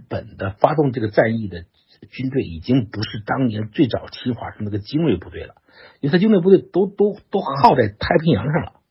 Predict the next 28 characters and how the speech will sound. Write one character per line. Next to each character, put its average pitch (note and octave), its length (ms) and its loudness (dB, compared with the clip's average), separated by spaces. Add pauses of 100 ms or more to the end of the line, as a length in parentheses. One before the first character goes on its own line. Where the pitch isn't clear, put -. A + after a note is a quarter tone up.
(440)
啊， A#2+ 200 4
跟 F#3 160 6
美 - 200 4
国 - 160 -8
在 D3+ 80 -2
耗 A#2+ 240 -6
上 E2 120 -10
了， - 120 -20 (440)
这 G#3 100 0
都 G3+ 160 6
是 G#3+ 100 4
一 G3+ 40 2
些 G3 120 4
二 - 300 4
杆 - 280 -4
子， F#2 120 -6
都 C#3+ 120 -4
是 E3+ 80 -2
一 F3 40 0
些 F3+ 80 4
那 F3 180 0
些 D#3 100 -4
小 - 200 -4
逼 D#3 160 -6
心 F3+ 160 -4
兵 G3+ 100 6
蛋 F3+ 240 2
子， - 120 -18